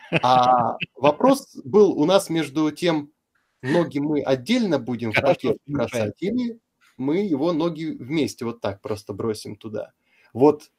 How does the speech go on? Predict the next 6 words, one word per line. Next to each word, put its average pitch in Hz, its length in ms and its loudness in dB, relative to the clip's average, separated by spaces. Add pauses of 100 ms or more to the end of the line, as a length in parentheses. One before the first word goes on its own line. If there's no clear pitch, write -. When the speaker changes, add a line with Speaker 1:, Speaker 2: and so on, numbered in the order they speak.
(120)
Speaker 1:
культурный, 135 720 0
вполне 110 420 -2
себе 113 340 -2
объективный 139 600 -2
разговор. 107 500 -2
Вы 160 280 2